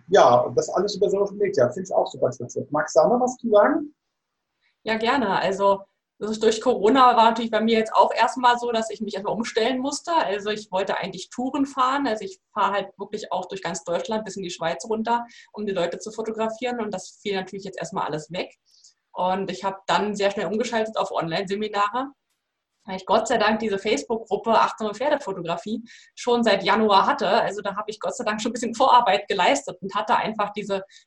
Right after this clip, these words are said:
Speaker 2: Community schon, die eben Interesse haben, selbst Fotografie zu lernen. Zumindest so weit, dass sie ihr eigenes Pferd so ein bisschen fotografieren können. Und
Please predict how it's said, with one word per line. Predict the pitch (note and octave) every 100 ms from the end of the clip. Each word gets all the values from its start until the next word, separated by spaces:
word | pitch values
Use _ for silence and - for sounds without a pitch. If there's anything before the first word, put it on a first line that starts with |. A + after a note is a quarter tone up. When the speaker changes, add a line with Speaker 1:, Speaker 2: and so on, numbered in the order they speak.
| -
Speaker 2:
Community | A3 A3 C#4 E4 D#4 D#4
schon, | - C#4+ D4+ C4+
die | A3+
eben | A#3 A3
Interesse | A3 F#3+ A3+ A#3+
haben, | A3+ A3 G3+
selbst | F#3+ - - -
Fotografie | B3+ A#3+ A3+ G3 G3 A#3
zu | -
lernen. | E3 D3+ G3 C#4+ F4+ - - _
Zumindest | G#3+ A3 A3+ A#3 A3 A3 - G#3
so | A3+ G3+
weit, | G3+ G#3+
dass | G#3 G3
sie | F#3+
ihr | F#3+
eigenes | - G3 F#3+ -
Pferd | G#3 G#3 - _ _
so | G3
ein | F3
bisschen | E3 F3
fotografieren | F3 F3+ E3+ E3+ F3 E3
können. | - F3 A3 - _ _ _ _
Und | F3+ F3 F3 F3+